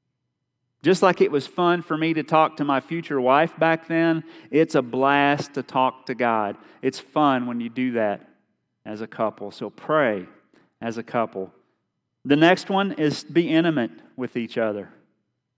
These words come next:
And I'm gonna try to be G-rated here as best I can, but God says we need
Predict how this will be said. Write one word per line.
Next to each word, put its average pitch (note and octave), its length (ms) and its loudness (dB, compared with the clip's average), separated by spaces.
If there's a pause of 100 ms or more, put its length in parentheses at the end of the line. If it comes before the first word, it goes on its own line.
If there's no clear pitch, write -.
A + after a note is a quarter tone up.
(360)
And C3 80 -2
I'm D3+ 120 0
gonna E3 160 0
try D#3+ 220 4
to D#3+ 80 0
be D#3+ 160 2
G-rated D3+ 600 0
here B2+ 180 0
as A#2+ 80 -6
best C3 320 -2
I B2+ 100 -2
can, B2 460 -4 (300)
but C3+ 140 0
God E3 220 6
says D#3+ 260 0
we D#3+ 200 -4
need C#3 480 0